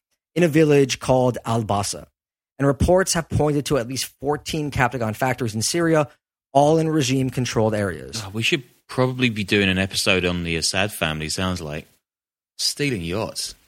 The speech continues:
Speaker 2: What?
Speaker 1: Yeah. Well, that wasn't, that wasn't the, uh, the family. That was the co-, that was the guy who, uh, who did business with the cousin. The Washington Post,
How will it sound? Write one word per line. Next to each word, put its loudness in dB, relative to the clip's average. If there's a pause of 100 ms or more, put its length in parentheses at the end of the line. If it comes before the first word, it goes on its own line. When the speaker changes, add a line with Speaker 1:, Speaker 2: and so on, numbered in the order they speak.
(140)
Speaker 2:
What? -12
Speaker 1:
Yeah. 0 (160)
Well, 6
that 6
wasn't, 0
that 0
wasn't 0
the, 2
uh, 2
the -2
family. 0
That -2
was 0
the -6
co-, -2
that 2
was 0
the -2
guy 0
who, -2
uh, -2 (560)
who -4
did 0
business 2
with -12
the -8
cousin. -6 (720)
The 0
Washington 2
Post, 2